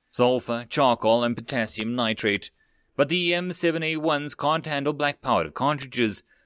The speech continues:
The weapon will jam in a few shots due to the fouling of the black powder. Raman explains like he is talking to a three-year-old. "So we need to design a new rifle?" Frank asks. "One that allows to use the black powder." "Ah, it's easy to design a new rifle,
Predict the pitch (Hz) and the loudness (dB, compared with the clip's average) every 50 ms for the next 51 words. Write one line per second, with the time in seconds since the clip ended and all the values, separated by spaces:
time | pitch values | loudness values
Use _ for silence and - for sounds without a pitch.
0 | _ - 214 202 202 190 180 - 185 185 185 196 170 147 160 185 170 160 151 135 | _ -2 0 0 0 0 -2 -2 -4 -4 -2 -2 -2 -2 0 0 0 0 -2 -2
1 | 131 139 151 151 - - - 104 - - - - 160 123 117 - - - 131 135 | -2 -2 -2 -4 -4 -6 -6 -4 -2 -2 0 0 0 0 0 0 -2 0 2 2
2 | 139 139 - 156 160 196 185 - - 135 101 92 87 87 87 98 110 123 147 139 | 2 2 0 0 0 -2 0 0 0 2 2 2 0 0 -2 -2 -2 -2 -2 -2
3 | 120 85 76 - _ - 120 127 127 120 107 101 95 90 - - _ _ _ _ | -2 -2 -2 -4 _ 0 2 2 2 2 2 0 0 -2 -4 -8 _ _ _ _
4 | _ _ _ _ 95 104 110 110 101 101 104 101 98 - - - - 110 104 104 | _ _ _ _ -2 -2 0 0 -2 -4 -4 -4 -2 -2 -2 0 0 0 0 0
5 | 101 104 - 110 107 101 - 110 110 110 110 - - 120 95 82 - - 90 87 | 0 -2 -2 -2 -2 -2 0 0 0 2 0 0 0 0 0 0 -2 -6 -8 -6
6 | 101 107 - - 120 117 117 113 113 107 107 104 104 98 - - _ _ _ _ | -6 -6 -4 -2 -2 0 0 0 2 2 2 2 2 0 -2 -8 _ _ _ _
7 | _ _ - - 160 165 180 185 185 185 185 185 185 156 147 156 165 151 170 175 | _ _ -2 0 2 2 2 2 0 2 2 0 0 -2 -2 0 2 2 4 4
8 | 156 143 143 147 151 151 147 147 147 143 143 151 165 175 170 - - - - - | 2 2 0 0 -2 -4 -4 -4 -4 -2 0 2 2 0 0 -4 -8 -10 -10 -12
9 | - - 82 80 80 - 85 92 104 107 - - - - - _ _ _ - 98 | -12 -12 -12 -10 -8 -4 -2 -2 0 0 0 0 -2 -4 -4 _ _ _ 0 0
10 | 107 117 120 120 120 127 123 135 131 131 127 123 120 120 113 - - 156 135 120 | 2 2 2 2 2 2 2 2 2 2 2 2 4 2 2 0 -2 -2 -2 0
11 | 117 - 139 139 131 113 92 87 - - 127 123 123 120 110 107 101 98 90 - | 0 0 -2 0 -2 -2 -2 -4 -4 -2 0 2 2 4 4 4 2 0 -2 -6
12 | _ _ _ _ _ _ _ _ - 101 117 101 85 - - - _ _ _ _ | _ _ _ _ _ _ _ _ -6 -4 -4 -4 -4 -8 -12 -18 _ _ _ _
13 | _ _ _ - 160 - - 151 170 185 190 180 143 127 113 95 - 110 110 117 | _ _ _ -4 -2 0 0 2 2 2 2 2 2 2 2 2 0 -2 0 0
14 | 113 104 117 113 113 113 113 117 117 110 101 98 95 110 123 127 127 - - 110 | 0 2 2 2 2 2 2 2 2 2 0 0 0 0 0 0 0 0 0 0
15 | 107 104 - | 0 -2 -2